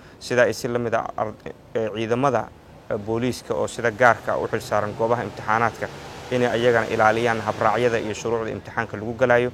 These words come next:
oo aan rajaynayno inay aad u adkeeyaan hadduu Ilaahay yidhaahdo in loo fududeeyo. Guud ahaan fariinteedu waa ummadda Soomaaliyeed meel kasta ay joogaan inaan ardada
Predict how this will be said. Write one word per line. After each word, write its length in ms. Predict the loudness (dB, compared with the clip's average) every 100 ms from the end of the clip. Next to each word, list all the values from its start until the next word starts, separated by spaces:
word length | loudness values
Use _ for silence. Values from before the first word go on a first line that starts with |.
| -8 -18 -6
oo 80 | -2
aan 140 | 0
rajaynayno 500 | 0 0 0 0 -2
inay 180 | -4 0
aad 200 | 4 6
u 60 | 4
adkeeyaan 500 | -4 -4 -2 -2 -4 -8
hadduu 220 | -10 -4
Ilaahay 260 | 0 0 0
yidhaahdo 320 | -2 -2 -6 -10
in 80 | -6
loo 100 | -4
fududeeyo. 380 | -4 -8 -8 -10 -10 -20 -20 -12 -4
Guud 140 | 0
ahaan 220 | 2 0
fariinteedu 540 | 0 -2 -2 -4 -4 -4
waa 80 |
ummadda 260 | -4 -6 -8
Soomaaliyeed 600 | -4 -4 -2 -2 -2 -4 -8 -20 -10
meel 140 | -6 -4
kasta 260 | -6 -8
ay 120 | -8 -6
joogaan 400 | -2 0 0 -2 -14 -20 -18 -8
inaan 300 | -4 -4 -4
ardada 400 | -8 -4 0 0